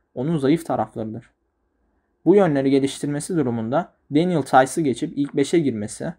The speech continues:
ve Christian Wood ile yan yana oynaması pek muhtemeldir. Rockets'ın ikinci sıradan seçtiği Jalen Green'in süper yıldız beklentilerini karşılaması ve Alperen'in vaat ettiği potansiyele ulaşması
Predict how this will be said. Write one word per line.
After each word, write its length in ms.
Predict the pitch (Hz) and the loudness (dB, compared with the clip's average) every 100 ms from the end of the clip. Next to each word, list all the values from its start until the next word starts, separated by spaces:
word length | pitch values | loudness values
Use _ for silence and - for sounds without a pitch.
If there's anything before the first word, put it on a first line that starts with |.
| _ _ _ - | _ _ _ -2
ve 120 | 175 | 0
Christian 400 | 180 190 - 196 | 4 2 2 0
Wood 200 | 180 190 | 2 4
ile 160 | 160 131 | 4 2
yan 180 | 147 170 | 2 2
yana 280 | 170 147 | 2 -2
oynaması 520 | 117 123 120 113 117 170 | -2 -2 -2 -6 -8 -6
pek 200 | 165 - | -6 -6
muhtemeldir. 680 | 123 110 107 107 107 120 _ _ _ _ _ _ _ _ _ _ _ - | -10 -8 -6 -6 -8 -14 _ _ _ _ _ _ _ _ _ _ _ 0
Rockets'ın 460 | 180 185 - 175 | 2 2 -2 -6
ikinci 320 | 165 156 160 185 | -4 -2 -2 -2
sıradan 380 | - 147 123 | 2 2 2
seçtiği 540 | 117 - 135 - 120 117 | -2 -2 -2 -2 -8 0
Jalen 360 | 139 160 156 | 0 2 0
Green'in 280 | 127 120 123 | 0 -2 -4
süper 400 | 147 - - 165 | -8 -4 4 4
yıldız 400 | 143 120 110 110 | 4 -2 -4 -4
beklentilerini 580 | 123 123 117 120 110 104 | -4 -2 -6 -6 -10 -6
karşılaması 720 | - 127 - 156 147 - 180 190 _ _ _ - | 2 2 2 -4 -4 -4 -8 -10 _ _ _ -2
ve 120 | - | 4
Alperen'in 600 | 139 160 170 143 170 160 | 6 6 2 -2 0 4
vaat 180 | 160 151 | 4 4
ettiği 300 | 135 120 110 | -2 -6 -6
potansiyele 500 | 139 143 123 110 - | -2 -2 -2 -6 -2
ulaşması 640 | 139 151 - 139 - | 0 0 -4 -10 -8